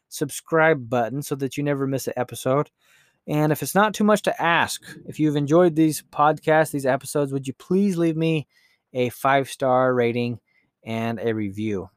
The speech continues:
I would love to hear from you. Uh, I'd love to hear feedback from the podcast. I really like when you guys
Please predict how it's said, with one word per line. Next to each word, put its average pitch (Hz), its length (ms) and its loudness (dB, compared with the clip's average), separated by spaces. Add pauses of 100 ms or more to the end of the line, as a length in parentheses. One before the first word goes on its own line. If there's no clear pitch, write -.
I - 60 -10
would 104 140 -6
love 123 160 4
to 123 80 2
hear 135 180 2
from 139 280 2
you. 139 180 4 (800)
Uh, 104 560 0 (240)
I'd 110 140 2
love 127 220 2
to 120 80 2
hear 120 140 4
feedback 123 460 2
from 113 100 -4
the 98 60 -6
podcast. 123 640 2
I 123 60 4
really 214 260 6
like 151 260 4
when 147 100 0
you 135 100 0
guys 131 400 4